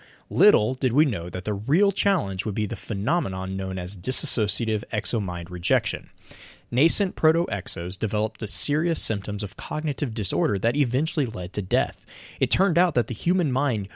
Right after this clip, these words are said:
would not reconcile its presence in a new body. It took multiple iterations in design, but the Clovis Berry Corporation eventually developed several solutions. The first is to reboot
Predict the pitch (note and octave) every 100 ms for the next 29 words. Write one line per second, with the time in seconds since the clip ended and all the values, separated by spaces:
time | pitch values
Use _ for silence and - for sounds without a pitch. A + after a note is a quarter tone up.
0 | - - G#2 D#3+ C3+ C#3+ C#3+ A2 B2+ A2
1 | A2 G2 F#2+ - D3+ D3 G#2 A2+ G2+ G2
2 | G2+ G#2+ A2 A2 - G2 A2 A2 F2+ D2+
3 | - - - - - B2+ E3+ C3 C#3 F3+
4 | F3+ D3 C#3+ C3 B2+ D3 C3 D3+ D#3 F#2+
5 | D#2+ F2+ G2+ - - C3+ D#3 - C#3 C3
6 | - B2 - A#2 C#3 C3 A2+ G#2+ C3 -
7 | B2 A2 G2+ G2 - F#2 - F2+ - E3+
8 | G#3 - - - - - - G#2 G#2 A2
9 | - A2+ G2+ A#2 B2+ F3 F#3